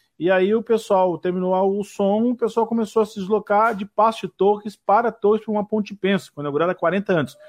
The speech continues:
No dia da, da inauguração, tinha excesso de pessoas e as pessoas caíram no rio, inclusive um padre, políticos, enfim, foi um folclore da época.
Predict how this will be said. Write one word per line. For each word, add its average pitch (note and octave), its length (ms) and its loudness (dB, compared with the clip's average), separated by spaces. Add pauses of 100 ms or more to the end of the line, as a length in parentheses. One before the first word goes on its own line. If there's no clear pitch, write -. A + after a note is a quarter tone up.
(180)
No D3+ 120 -4
dia G#3 120 0
da, C4+ 140 4
da G#3 240 0
inauguração, E3+ 720 0 (360)
tinha F3 220 -2
excesso G#3 400 0
de G#3 80 -12
pessoas G#3+ 580 2 (120)
e G3+ 100 -4
as F#3+ 100 -2
pessoas F#3+ 320 -4
caíram F#3+ 320 2
no G#3+ 120 2
rio, F#3+ 140 2
inclusive E3+ 340 -2
um F#3+ 60 0
padre, C#3+ 520 0
políticos, D3+ 540 -8
enfim, E3+ 260 -4
foi G3 160 -2
um G3 60 -2
folclore F#3+ 440 -4
da G3+ 140 0
época. D#3 340 -2